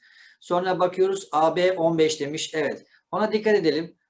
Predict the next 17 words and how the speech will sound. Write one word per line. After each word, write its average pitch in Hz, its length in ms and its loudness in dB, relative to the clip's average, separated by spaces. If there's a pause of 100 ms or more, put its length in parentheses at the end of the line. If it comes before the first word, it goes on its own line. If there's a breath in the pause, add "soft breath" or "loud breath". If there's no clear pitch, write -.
(120)
Şurada 180 340 -2
bir 175 100 -6
dikdörtgenimiz 165 720 -2
var. 139 180 -2
Bakın 135 160 -6
ona 147 220 -6
yoğunlaşmaya 127 580 -4
çalışın. 120 560 -10 (160)
Dikdörtgenimizi 135 720 -8
düşünürseniz 139 840 -8 (320 soft breath)
bizim 147 300 -8
A 131 240 2
B 156 200 4
dediğimiz 135 600 -6
kenarımızı 151 640 -2
burada 131 260 -4
kullanmayacağız. 180 880 -4